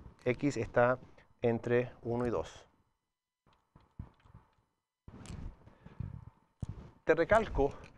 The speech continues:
que esta variable X es una variable continua. ¿Por qué es continua? Porque el intervalo donde está acá es un subintervalo de los reales. Eso significa que nosotros, si queremos integrar,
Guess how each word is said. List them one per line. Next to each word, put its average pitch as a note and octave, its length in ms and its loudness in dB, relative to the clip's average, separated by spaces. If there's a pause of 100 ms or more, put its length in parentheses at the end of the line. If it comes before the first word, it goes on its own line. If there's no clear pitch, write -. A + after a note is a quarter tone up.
(340)
que D#3+ 100 0
esta F3 240 2
variable G3 500 4
X F#3+ 440 -2
es D3 160 -8
una E3 180 0
variable E3+ 600 0 (320)
continua. C3 640 2 (400)
¿Por C3+ 120 0
qué G3+ 100 2
es - 40 4
continua? A3 500 2 (280)
Porque C3+ 220 0
el B2+ 80 0
intervalo C3+ 580 2
donde A#2 160 -2
está B2 160 -8
acá C3+ 260 0
es C3+ 100 -6
un C#3 100 -2
subintervalo B2+ 500 -2
de B2 60 0
los G#2+ 120 -4
reales. G2 380 -2 (880)
Eso E3 160 2
significa F3 560 2
que C#3 120 2
nosotros, E3 560 2
si - 140 -6
queremos E3+ 320 4
integrar, D#3 560 6